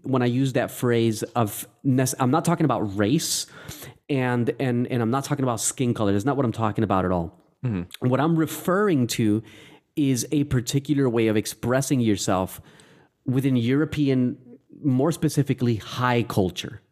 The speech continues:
Speaker 1: So,
Speaker 2: Mm-hmm.
Speaker 1: for example, if you watched the wedding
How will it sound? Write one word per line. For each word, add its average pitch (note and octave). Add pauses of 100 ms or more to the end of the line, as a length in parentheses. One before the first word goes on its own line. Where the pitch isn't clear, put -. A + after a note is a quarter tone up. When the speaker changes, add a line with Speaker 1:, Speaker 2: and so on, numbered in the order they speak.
(960)
Speaker 1:
So, D#3
Speaker 2:
Mm-hmm. A2+
Speaker 1:
for G#3
example, E3+
if C3+
you D#3
watched E3
the B2+
wedding G#2